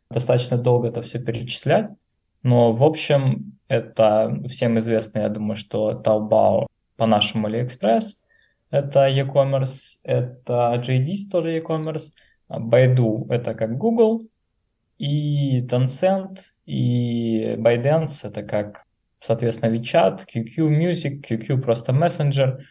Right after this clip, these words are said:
еще куча всего. И ByteDance это TikTok, это Toutiao,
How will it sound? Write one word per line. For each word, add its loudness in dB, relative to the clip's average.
еще -8
куча -8
всего. -2
И -2
ByteDance 0
это -2
TikTok, 2
это 0
Toutiao, 2